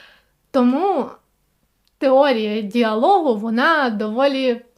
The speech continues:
продуктивна. Хіба дійсно ми не уявляємо себе свідком подій, які описує нам автор? Чи ми не відповідаємо, наприклад, на запитання, які він ставить у тексті? Нехай вони риторичні, проте ми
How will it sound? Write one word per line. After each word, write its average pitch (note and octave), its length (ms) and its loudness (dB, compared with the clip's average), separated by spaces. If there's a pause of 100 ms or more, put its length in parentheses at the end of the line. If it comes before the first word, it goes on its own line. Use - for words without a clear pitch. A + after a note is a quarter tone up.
продуктивна. B3 800 -6
Хіба B3+ 460 -2
дійсно A#3+ 640 -8
ми A3+ 340 -4 (320)
не A3+ 140 -6
уявляємо B3+ 640 -2
себе A#3 500 -4 (140)
свідком A#3+ 560 -4
подій, A3 460 -2
які G#3 1040 -6
описує G#3+ 600 -8
нам A3 220 -4
автор? G3+ 380 -6 (360)
Чи A3+ 580 -2
ми A#3 200 -2
не A#3+ 140 0
відповідаємо, B3 720 -4
наприклад, B3 400 -8
на A#3+ 120 -2
запитання, A#3 920 -2 (380)
які A#3+ 400 -6
він A3+ 200 -2
ставить G#3+ 440 -6
у B3+ 60 -6
тексті? A3 460 -8
Нехай A#3 360 -2
вони G#3 240 -6
риторичні, C4 580 -6
проте A3+ 300 -6
ми D4+ 120 -2